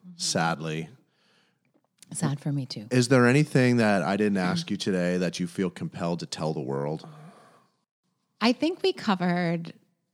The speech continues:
Speaker 1: the basics on me. I think perhaps what we didn't cover is my personal motivations for doing this. And,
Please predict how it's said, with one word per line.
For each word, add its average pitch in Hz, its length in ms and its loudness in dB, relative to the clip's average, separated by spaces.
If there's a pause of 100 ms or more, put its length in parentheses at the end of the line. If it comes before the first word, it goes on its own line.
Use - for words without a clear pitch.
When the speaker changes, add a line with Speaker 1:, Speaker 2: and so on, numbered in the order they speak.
(120)
Speaker 1:
the 175 100 -10
basics 147 920 -4 (200)
on 151 360 0
me. 135 500 -4
I 170 160 -2
think 185 460 -2 (640)
perhaps 196 460 0
what 180 180 0
we 165 140 0
didn't 160 300 -2
cover 147 640 -4
is 151 680 -4
my 147 640 -2 (680)
personal 160 1000 0 (380)
motivations 160 1000 -2 (300)
for 180 100 -6
doing 170 320 0
this. 170 320 -2
And, 156 240 0